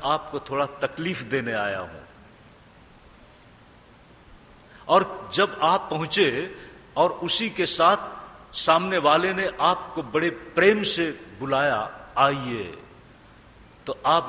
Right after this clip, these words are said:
ये नहीं कहेंगे कि आपको मैं तकलीफ देने के लिए आ गया। और किसी ने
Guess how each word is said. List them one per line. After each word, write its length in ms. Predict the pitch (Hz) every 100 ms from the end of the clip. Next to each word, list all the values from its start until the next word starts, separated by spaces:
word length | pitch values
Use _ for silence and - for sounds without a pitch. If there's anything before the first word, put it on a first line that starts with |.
| 135
ये 60 | 139
नहीं 160 | 151
कहेंगे 340 | 165 156 156 156
कि 120 | 160
आपको 360 | 139 143 -
मैं 140 | 139 -
तकलीफ 320 | 143 139 135
देने 240 | 117 127
के 100 | 123
लिए 100 | 117
आ 100 | 107
गया। 280 | 101 92 76 - - - - - - - - - - - - - -
और 280 | 160 180 -
किसी 220 | 160 196
ने 80 | 190